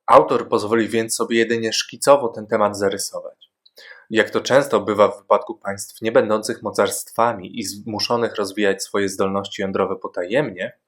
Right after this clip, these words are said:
Korea Południowa starała się znaleźć partnera wśród państw już bronią jądrową dysponujących.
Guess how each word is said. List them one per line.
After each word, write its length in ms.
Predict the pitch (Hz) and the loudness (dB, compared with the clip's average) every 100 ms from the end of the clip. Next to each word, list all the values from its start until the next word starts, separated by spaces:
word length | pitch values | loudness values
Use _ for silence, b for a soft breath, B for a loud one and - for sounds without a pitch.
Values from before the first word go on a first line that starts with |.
| _ _ - B B B B | _ _ -20 B B B B
Korea 320 | - 117 143 | 4 6 6
Południowa 480 | 131 127 113 120 120 | 4 -2 -2 4 4
starała 380 | 117 113 113 113 | 4 4 6 6
się 140 | - | 2
znaleźć 300 | - 113 113 | 0 2 2
partnera 520 | - 107 - 117 113 | -2 -4 2 4 6
wśród 480 | - - 131 139 - | 2 -6 -2 -4 -2
państw 440 | - 107 113 - - | -2 0 -2 -8 -2
już 220 | 113 127 | 0 0
bronią 340 | 104 104 101 | 2 0 0
jądrową 440 | 98 95 95 92 95 | -4 -2 0 0 -2
dysponujących. 720 | - - 95 95 95 95 - | -8 -12 -4 0 0 -2 -16